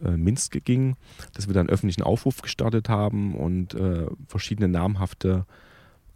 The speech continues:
Erstzeichner sozusagen innerhalb auch von ganz kurzer Zeit gewinnen konnten und damit diesen Prozess auch dort nochmal anstoßen konnten.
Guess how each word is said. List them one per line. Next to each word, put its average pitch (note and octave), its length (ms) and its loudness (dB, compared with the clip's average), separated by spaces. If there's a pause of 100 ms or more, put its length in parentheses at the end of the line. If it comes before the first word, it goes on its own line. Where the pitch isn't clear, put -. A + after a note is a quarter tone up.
Erstzeichner F#2 720 0
sozusagen F2+ 480 0
innerhalb F2+ 340 0
auch F#2 80 -4
von F2+ 160 0
ganz F#2 180 -2
kurzer - 280 -2
Zeit F#2 240 0
gewinnen F#2+ 320 2
konnten E2 380 -2
und E2 120 -2
damit F2+ 320 2
diesen F#2 220 -4
Prozess - 360 -4
auch - 120 -8
dort F#2+ 160 -2
nochmal E2+ 400 0
anstoßen A#2 500 -2
konnten. G#2+ 420 -2